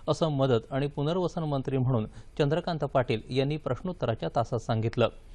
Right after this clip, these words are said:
असं आमच्या प्रतिनिधी सरस्वती कोळेकर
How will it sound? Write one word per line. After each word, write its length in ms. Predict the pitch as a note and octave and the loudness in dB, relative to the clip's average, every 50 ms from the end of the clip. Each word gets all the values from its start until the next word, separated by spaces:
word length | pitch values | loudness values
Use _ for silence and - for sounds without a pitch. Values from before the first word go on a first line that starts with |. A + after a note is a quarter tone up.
| - - - - | -18 -18 -4 -4
असं 160 | C#3+ - D#3 | 0 2 2
आमच्या 220 | C#3 C3+ - C#3 C3 | 2 2 2 0 0
प्रतिनिधी 500 | - - - - D3 C#3+ C3 C#3+ E3+ F3+ - - - - - - - - | 0 0 -2 0 2 2 2 2 0 -2 -4 -12 -20 -20 -18 -18 -12 0
सरस्वती 440 | - D3 D3 C#3+ - D#3+ D3 - D#3+ | 2 2 2 2 0 -4 -2 -2 -4
कोळेकर 520 | C#3+ - C#3+ C3+ D3 D#3 D3 D3 - G#2+ | -2 2 4 6 6 6 4 4 2 2